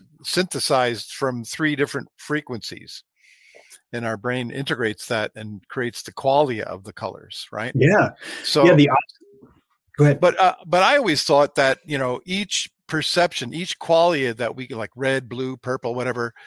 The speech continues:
Speaker 1: those are some sort of, uh, properties of consciousness itself.
Speaker 2: Hmm.
Speaker 1: And that we're just a filter on the, the infinite potential of consciousness to experience things.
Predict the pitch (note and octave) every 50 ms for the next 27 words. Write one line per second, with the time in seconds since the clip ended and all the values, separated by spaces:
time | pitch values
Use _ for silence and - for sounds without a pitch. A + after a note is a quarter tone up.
0 | - - - - _ - D#3 G3 A3 - - E3 D3+ - - F#3+ A3 A#3 G#3+ -
1 | - F#3+ F#3 F3+ E3 E3 D#3+ D#3 C#3 - - - _ _ _ _ _ _ _ _
2 | _ B2 C#3+ C#3+ C#3+ - - - F3 F3+ - - F#3 E3 C#3+ A#2+ A#2+ B2+ G#2+ -
3 | _ - - D3+ E3 F3+ D#3 - E3 D3+ - - D3+ B2+ - - B2+ - - -
4 | - - D3 B2 - - - - - - _ _ _ _ C#3 B2+ A2+ G#2+ G#2 -
5 | _ - B2+ B2+ C3 B2+ C3+ B2 A2 - C3+ D3 D#3 D3+ C3+ - D3 - - B2
6 | - - - - - E3 E3+ E3 - - B2+ B2 B2 - C3+ B2 B2 A#2 A#2 A2+
7 | A2+ A2+ - - - D3 C#3 B2 A#2+ A2+ A2+ - _ _ F3+ F3+ - - C#3+ A#2+
8 | G#2+ - - - - D#3 D#3+ - - B2+ A#2+ A2 A2 A2 G2 - - C3+ C#3 C#3
9 | - - A2+ - - D3 B2 A#2 - - - - B2 - - - - - - -
10 | D#3+ E3+ E3+ B2+ G2 F2 - - - - - - _ _ _ - -